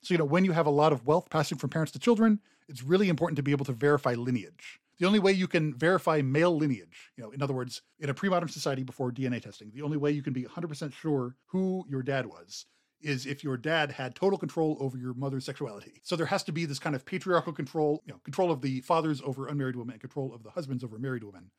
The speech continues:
to fully control female sexuality so that they could be a hundred percent sure that when, uh, you know, a married couple has a kid, that kid is the son of the father. All kinds of problems could result if that's not sure. So, you know, when that kind of inheritance compounds over generations,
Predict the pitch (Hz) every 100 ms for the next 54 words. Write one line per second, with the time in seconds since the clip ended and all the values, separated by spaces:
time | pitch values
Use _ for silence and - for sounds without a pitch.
0 | _ - 139 131 123 - 180 190 - 147
1 | 160 139 165 143 135 190 185 156 139 131
2 | _ _ - 151 151 147 139 127 185 151
3 | 151 - 190 180 135 117 107 - _ 139
4 | 135 120 123 127 _ 120 131 117 139 143
5 | 160 135 123 - 180 156 139 - 139 -
6 | 151 123 107 120 117 117 - 135 110 104
7 | 135 107 _ _ 170 151 147 127 143 127
8 | 151 123 123 110 110 _ 120 - 107 -
9 | 110 - _ _ - 165 147 - 151 170
10 | 220 208 190 - 190 175 - 190 185 156
11 | 147 - 175 185 - 143 139 131 147 208
12 | 208 220 -